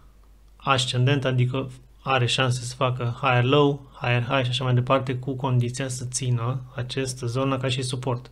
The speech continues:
să nu revină. Acum, când stăm și ne uităm, punem și E M A-uri, dați seama, e peste, aici s-a văzut, hype-ul s-a dus, a spart și linia de trend aceasta cu mov, stai să închid E M A-ul să se vadă. Să fac un zoom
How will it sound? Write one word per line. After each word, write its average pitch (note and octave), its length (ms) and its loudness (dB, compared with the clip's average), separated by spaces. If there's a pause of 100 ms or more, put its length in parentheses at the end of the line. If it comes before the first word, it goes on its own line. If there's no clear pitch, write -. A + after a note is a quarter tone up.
să - 180 -10
nu B2+ 140 2
revină. B2 420 4 (960)
Acum, B2+ 360 -2
când D3+ 180 0
stăm C#3 180 0
și B2+ 140 -2
ne B2+ 80 0
uităm, C3+ 420 2
punem B2+ 300 2
și B2+ 140 0
E B2+ 100 0
M C3+ 100 0
A-uri, B2+ 440 2
dați B2 180 -2
seama, B2 200 -4
e B2+ 140 -2
peste, B2 640 2 (340)
aici B2 320 -4
s-a A#2 200 -8
văzut, B2 560 -2 (360)
hype-ul C3 320 2
s-a B2+ 180 -4
dus, C3+ 320 0
a B2+ 80 -2
spart B2 280 0
și C3 120 -2
linia A#2+ 240 2
de A#2 100 -2
trend B2+ 260 -2
aceasta B2 460 -4
cu B2+ 140 0
mov, A#2+ 460 0
stai - 180 -12
să B2 140 -10
închid B2+ 220 -4
E B2+ 120 2
M B2 120 0
A-ul A#2+ 120 -4
să - 140 -12
se - 120 -10
vadă. A#2+ 480 -4 (2250)
Să F#3 60 -6
fac C#3+ 280 2
un C3+ 140 0
zoom D3+ 320 4